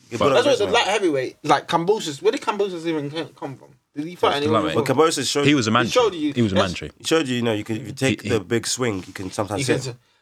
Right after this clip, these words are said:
Speaker 2: but see, now the other guys are so scared. They need to fight each other. They should fight each other. Haney needs to fight, uh,
Speaker 1: They should.
Speaker 2: Tank.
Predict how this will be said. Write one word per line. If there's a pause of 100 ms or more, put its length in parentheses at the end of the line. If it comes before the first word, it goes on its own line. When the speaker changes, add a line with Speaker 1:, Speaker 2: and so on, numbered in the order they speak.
Speaker 2:
but (300)
see, (240)
now
the
other
guys
are
so
scared. (160)
They
need
to
fight
each
other.
They
should
fight
each
other.
Haney
needs
to
fight, (800)
uh,
Speaker 1:
They (400)
should. (340)
Speaker 2:
Tank.